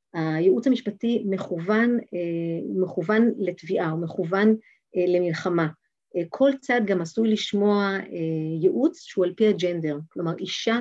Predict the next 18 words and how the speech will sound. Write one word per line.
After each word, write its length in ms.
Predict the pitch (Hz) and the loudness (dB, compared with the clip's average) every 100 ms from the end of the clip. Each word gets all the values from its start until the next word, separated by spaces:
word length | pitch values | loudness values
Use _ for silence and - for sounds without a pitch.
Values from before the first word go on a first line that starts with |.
| 240 | -2
תשמע 240 | 214 196 | -6 0
ייעוץ 340 | 185 190 170 185 | 0 0 -2 -12
אחר, 320 | 160 175 175 185 _ _ _ - 165 | -8 -4 -4 -8 _ _ _ -12 0
גבר 300 | 170 202 214 | 4 4 4
ישמע 360 | 214 185 185 175 | 2 0 -4 -4
ייעוץ 400 | 175 160 165 - | -4 -6 -8 -12
אחר, 360 | - 165 165 165 _ _ _ - | -4 -2 -2 -4 _ _ _ 0
והאוריינטציה 680 | 180 175 190 185 285 - 262 | 4 6 4 2 0 2 0
כולה 300 | 247 208 269 - _ | 2 2 2 -2 _
היא 160 | 196 185 | 0 0
יציאה 300 | 190 170 165 | 2 -2 -2
למלחמה. 500 | 165 165 - 156 156 - _ _ _ | -4 -6 -8 -10 -10 -14 _ _ _
זאת 140 | - | -4
אומרת, 180 | 190 180 | -4 0
זה 100 | 185 | 2
לא 160 | 220 | 4
אוריינטציה 720 | 262 262 220 202 214 208 202 | 6 6 4 2 -2 0 0
של 320 | 185 180 165 | 2 0 0